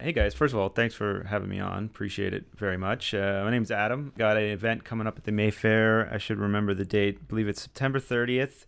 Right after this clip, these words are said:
We're showing two short films. We're calling it Half Hour of Horror. It's a locally produced short film, so we just hope people wanna come out, check out some locally produced stuff, especially if you like horror. If you like gore, you guys are gonna love it.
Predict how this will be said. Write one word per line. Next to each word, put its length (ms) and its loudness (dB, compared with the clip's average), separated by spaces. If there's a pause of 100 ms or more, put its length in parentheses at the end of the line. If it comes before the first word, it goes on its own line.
We're 80 -2
showing 260 0
two 160 0
short 280 2
films. 400 -2
We're 40 -16
calling 220 2
it 80 -6
Half 240 -2
Hour 240 2
of 80 -4
Horror. 420 -2 (300)
It's 300 -6
a 280 2
locally 320 2
produced 360 0
short 220 0
film, 260 0
so 160 0
we 80 0
just 200 -4
hope 300 -2
people 180 -2
wanna 160 0
come 220 -2
out, 260 0 (280)
check 280 0
out 300 0
some 180 -6
locally 300 -2
produced 320 -6
stuff, 320 0
especially 280 -2
if 60 -6
you 60 -2
like 140 0
horror. 280 -2
If 120 -4
you 80 -2
like 120 0
gore, 360 0
you 140 -8
guys 200 -2
are 40 -10
gonna 180 -6
love 220 -2
it. 140 -4